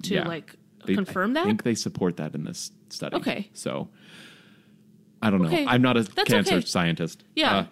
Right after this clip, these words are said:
Speaker 1: that, that's okay. We're, we're honest here that we don't,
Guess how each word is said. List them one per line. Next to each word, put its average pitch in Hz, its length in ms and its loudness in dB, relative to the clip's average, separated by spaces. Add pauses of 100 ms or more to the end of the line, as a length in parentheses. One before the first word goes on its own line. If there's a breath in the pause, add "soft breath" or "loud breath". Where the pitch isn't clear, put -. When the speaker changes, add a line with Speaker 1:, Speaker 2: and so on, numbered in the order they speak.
(160)
Speaker 1:
that, - 220 -4
that's 294 160 0
okay. 202 340 -4
We're, 247 180 0 (440)
we're 269 280 0
honest 254 440 0
here 269 260 2
that 247 140 2
we 233 120 2
don't, 226 300 0